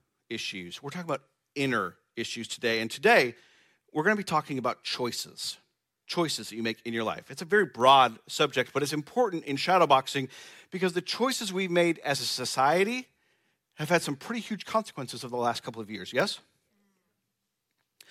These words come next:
The choices I make individually, through things like a pandemic, through upre-, upheaval and unrest, have made some pretty big impacts upon myself and my personal testimony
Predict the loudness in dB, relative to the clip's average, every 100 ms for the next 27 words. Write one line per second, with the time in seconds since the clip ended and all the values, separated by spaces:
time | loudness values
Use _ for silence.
0 | -12 -2 2 2 0 0 2 2 0 -4
1 | 0 -2 2 0 0 -4 _ _ _ _
2 | _ _ _ -12 -6 -4 -2 -2 -2 -2
3 | 0 2 2 -2 -6 -8 -8 -8 -8 -6
4 | -4 -4 -4 -6 -8 _ _ -10 -8 -4
5 | 2 2 2 -10 -18 _ _ _ _ -4
6 | -2 -2 -4 -6 -4 -4 -6 _ -8 -6
7 | -6 -8 -6 -6 -6 -12 _ -18 -6 -6
8 | -4 -6 0 2 0 -8 -20 _ _ _
9 | _ -2 0 2 2 0 0 -6 -6 -6
10 | -4 -2 -4